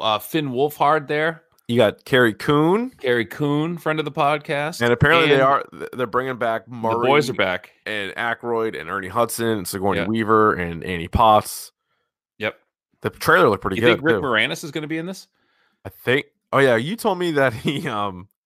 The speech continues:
Speaker 2: he's kinda g-, unplugged a little bit.
Speaker 1: Yeah, so he, his wife died. Like, there was, it's a
Speaker 2: Oh,
Speaker 1: really
Speaker 2: boy.
Speaker 1: sad story. Like, his wife
Speaker 2: Jesus.
Speaker 1: died, and then, um, but still one of the greatest monologues in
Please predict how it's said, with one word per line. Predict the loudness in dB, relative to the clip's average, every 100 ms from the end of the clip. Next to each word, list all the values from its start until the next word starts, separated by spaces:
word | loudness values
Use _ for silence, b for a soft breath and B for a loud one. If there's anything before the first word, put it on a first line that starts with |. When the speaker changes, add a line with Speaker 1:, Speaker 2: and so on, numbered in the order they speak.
| _ _ _ _ _ _ _ _ _
Speaker 2:
he's | -10 -10 -10 -18 _
kinda | 0 0 0
g-, | -6 -12 -4
unplugged | 0 0 2 2 2 0
a |
little | -4 -2
bit. | -2 -2 -6 _
Speaker 1:
Yeah, | 2 4 4 0
so | -2 -4 -4
he, | -8
his | -10 -14 -14
wife | -10 -8 -8 -12 _
died. | -14 -12 -6
Like, | -2 0
there | 0
was, | -2 -2
it's | -6
a | -2
Speaker 2:
Oh, |
Speaker 1:
really | 0 0
Speaker 2:
boy. |
Speaker 1:
sad | -2 -4
story. | -6 -6 -4 -6 -8
Like, | -8
his | -6 -2
wife | 0 0
Speaker 2:
Jesus. | 0
Speaker 1:
died, | 0 0 -2
and |
then, | -8 -10 B B B B B
um, | 0 2 2 0 -4 _ _ _ _ _ _ _ _ _ _ _ _ _ -4
but | -4
still | 2 4 4
one | 4
of | 2
the | 2
greatest | 2 2 0 -4
monologues | -2 -2 0 0 -2 -6 -18 _ _ _ _ _ _ _ _ _
in | -12 -12